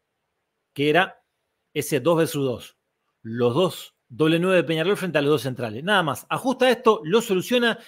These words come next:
y Peñarol no genera más nada a partir de lo único que había generado, el gol del empate, lo ajusta el Chino, y a partir de ahí Peñarol siguió, lo único que se podía esperar de ese segundo tiempo,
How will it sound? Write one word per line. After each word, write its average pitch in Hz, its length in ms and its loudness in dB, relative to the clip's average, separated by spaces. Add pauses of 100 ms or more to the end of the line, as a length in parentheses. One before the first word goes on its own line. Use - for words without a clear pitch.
(180)
y 160 80 -14
Peñarol 247 320 -2
no 214 60 -4
genera 233 300 -2
más 226 160 -2
nada 247 220 2
a 170 80 4
partir 175 280 0
de 220 100 4
lo 196 80 6
único 226 340 2
que - 80 -4
había 233 220 2
generado, 233 480 2
el 135 120 -8
gol 170 120 0
del 165 100 2
empate, 127 400 -2 (360)
lo 156 160 4
ajusta 247 280 2
el 202 80 2
Chino, 131 340 -2 (300)
y 240 80 -2
a - 80 -6
partir 185 260 -4
de 208 60 0
ahí 214 140 0
Peñarol 202 480 -2 (680)
siguió, 190 520 2
lo 175 180 0
único 254 180 2
que 160 80 -4
se 143 120 -8
podía 156 280 -2
esperar 175 360 -2
de 175 40 -2
ese 151 140 -6
segundo 147 400 -4
tiempo, 170 480 -4